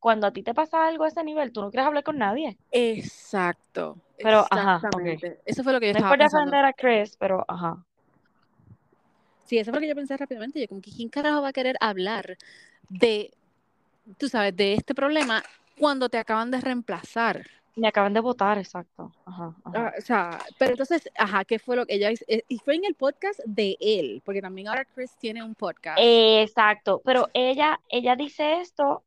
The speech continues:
Speaker 1: en su podcast
Speaker 2: En su podcast,
Speaker 1: con
Speaker 2: correcto.
Speaker 1: otra persona.
Speaker 2: Ajá.
Speaker 1: Entonces, parece que Chris Harrison la invita
Speaker 2: Ujú.
Speaker 1: a su podcast, porque él
Speaker 2: Yep.
Speaker 1: ahora tiene un podcast, y entonces hablan sobre la situación.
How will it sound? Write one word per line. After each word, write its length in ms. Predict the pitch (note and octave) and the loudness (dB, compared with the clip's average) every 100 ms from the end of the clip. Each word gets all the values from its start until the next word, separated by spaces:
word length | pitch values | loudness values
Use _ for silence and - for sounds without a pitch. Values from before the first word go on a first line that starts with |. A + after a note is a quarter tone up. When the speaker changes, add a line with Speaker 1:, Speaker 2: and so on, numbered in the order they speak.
| _ | _
Speaker 1:
en 200 | B3 A#3+ | 0 0
su 300 | A#3 - D#4 F#4+ | -2 -4 -4 2
podcast 260 | G#3 G3+ B3+ | 2 4 0
Speaker 2:
En 120 | A#3 | 0
su 140 | A#3 G3+ | 0 -2
podcast, 340 | F#3 - - | -4 -6 -6
Speaker 1:
con 120 | B3 | 2
Speaker 2:
correcto. 180 | A3 G#3 A#3 | 6 8 8
Speaker 1:
otra 180 | E4 | 8
persona. 500 | D#4+ G#3 G#3 F#3+ E3 - _ _ | 6 4 4 4 2 -4 _ _
Speaker 2:
Ajá. 100 | F#3+ | -4
Speaker 1:
Entonces, 300 | A3 D4+ - _ | 0 -2 -4 _
parece 480 | A#3+ A3+ A#3+ D#4 D#4 | 4 6 4 2 0
que 300 | D#4+ D#4+ D#4+ | 2 0 0
Chris 320 | - E4 D#4+ D#4+ | -6 -2 -2 -2
Harrison 720 | D4 D#4+ D4 B3+ B3 A#3+ B3 - | 0 2 2 0 -4 -2 -2 -6
la 320 | - A3+ G#3+ G3+ | -4 2 4 4
invita 840 | F#3+ G3 E3+ A#3+ F4 - G#3 D#4+ - - - | 2 -8 -4 -2 2 4 6 4 -4 -18 -8
Speaker 2:
Ujú. 500 | G#3+ G3 F#3 G#3+ C4+ | -4 -2 -2 -4 2
Speaker 1:
a 200 | D4 C4 | 2 2
su 280 | - D4+ G#4+ | -2 -2 2
podcast, 500 | A#3+ G#3+ - B3 - | 4 4 4 2 2
porque 260 | A3+ G#3+ G3 | -6 2 6
él 40 | |
Speaker 2:
Yep. 80 | F#3 | 6
Speaker 1:
ahora 200 | F3+ E3+ | 6 2
tiene 280 | - D#4 G4+ | 0 0 -2
un 60 | |
podcast, 500 | - F3+ - - A4 _ _ _ _ _ _ | -2 -4 -4 -6 -6 _ _ _ _ _ _
y 160 | B3+ | 4
entonces 500 | A#3+ G#3+ G#3 C#4 F#4+ - | 4 4 0 0 -4 -4
hablan 380 | - D4 G#4 D4+ | 2 4 4 0
sobre 240 | A3 G3 | 2 2
la 100 | F3+ | 2
situación. 580 | F3+ F3 E3 E3 E3+ F3 | 0 -6 -8 -6 -8 -10